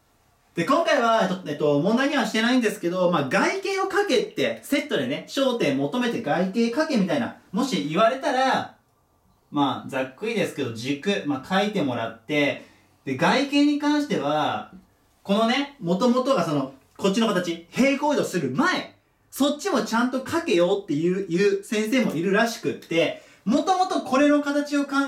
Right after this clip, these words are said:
えたら、三と二なんですよ。つまり、Aが三、三と二。ここを通る、ちょっと横長の、こういう楕円になります。で、まあ、これを点線、あ、点線の方が良かったね。これ点線にしよう。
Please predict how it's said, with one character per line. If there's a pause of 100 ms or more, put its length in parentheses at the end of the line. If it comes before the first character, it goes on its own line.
(100)
え
た
ら、
三
と
二
な
ん
で
す
よ。 (100)
つ
ま
り、
A
が
三、 (560)
三
と
二。 (1040)
こ
こ
を
通
る、
ち
ょ
っ
と
横
長
の、 (400)
こ
う
い
う
楕
円
に
な
り
ま
す。 (800)
で、
ま
あ、
こ
れ
を
点
線、
あ、
点
線
の
方
が
良
か
っ
た
ね。
こ
れ
点
線
に
し
よ
う。